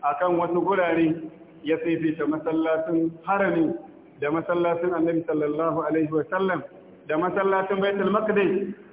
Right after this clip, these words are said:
akan sauran masallatan duniya baki daya.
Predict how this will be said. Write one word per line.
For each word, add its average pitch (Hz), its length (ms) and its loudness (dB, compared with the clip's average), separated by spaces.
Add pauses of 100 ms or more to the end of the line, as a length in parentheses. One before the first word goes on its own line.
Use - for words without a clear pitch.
(1000)
akan 165 520 0
sauran 160 340 4
masallatan 143 600 -2
duniya 143 320 -2
baki 127 320 -8
daya. 113 160 -8